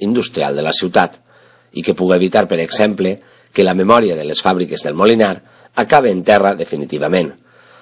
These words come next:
Del tema s'ha parlat moltíssim des de fa molts anys, però més difícil és aconseguir que s'aproven projectes concrets i se'ls dote amb el pressupost necessari.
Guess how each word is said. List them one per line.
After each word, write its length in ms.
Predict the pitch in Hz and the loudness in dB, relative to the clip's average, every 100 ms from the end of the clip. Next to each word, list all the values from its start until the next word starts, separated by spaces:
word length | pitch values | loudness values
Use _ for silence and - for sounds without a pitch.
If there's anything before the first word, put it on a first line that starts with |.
| _ | _
Del 160 | - 127 | 2 4
tema 240 | 160 143 127 | 6 6 4
s'ha 160 | 120 | 2
parlat 240 | 113 107 104 | 0 2 2
moltíssim 600 | 95 87 139 - 90 76 - | 0 0 0 0 -2 -4 -4
des 160 | 87 | -2
de 40 | 80 | -2
fa 80 | 82 | -2
molts 240 | 87 87 | 0 2
anys, 300 | 110 92 - - - - _ | 2 0 -4 -10 -20 -20 _
però 160 | - 147 | 2 4
més 160 | 143 123 | 4 4
difícil 380 | 117 113 110 104 | 0 -2 0 4
és 180 | 104 - - | 4 2 -8
aconseguir 600 | 92 120 113 104 95 92 - - - | -2 -2 0 0 0 -2 -8 -20 -14
que 120 | - 123 | -2 0
s'aproven 500 | 113 143 131 98 78 | 2 4 4 2 -2
projectes 500 | 87 80 101 85 - | -2 0 0 -2 -2
concrets 600 | 76 76 107 131 - - - - | -2 0 4 4 2 -8 -12 -12
i 80 | - | -4
se'ls 240 | 85 87 101 | -2 0 0
dote 320 | 110 110 156 - _ | 2 2 0 -2 _
amb 160 | 82 85 | -4 -2
el 80 | 78 | -2
pressupost 640 | 85 90 87 82 - - 85 | -4 -4 -2 -2 -4 -10 -6
necessari. 540 | 82 - - 101 71 | -2 -2 0 -2 -4